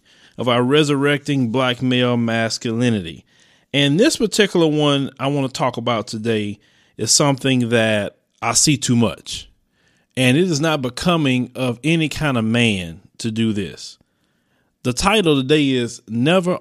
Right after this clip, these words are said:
Argue with Women. The difference between men and women is this. Men aren't governed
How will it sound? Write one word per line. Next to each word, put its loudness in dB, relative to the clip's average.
Argue 0
with 2
Women. -2
The 2
difference 2
between -2
men 2
and 0
women 2
is -2
this. -12
Men 6
aren't 0
governed 0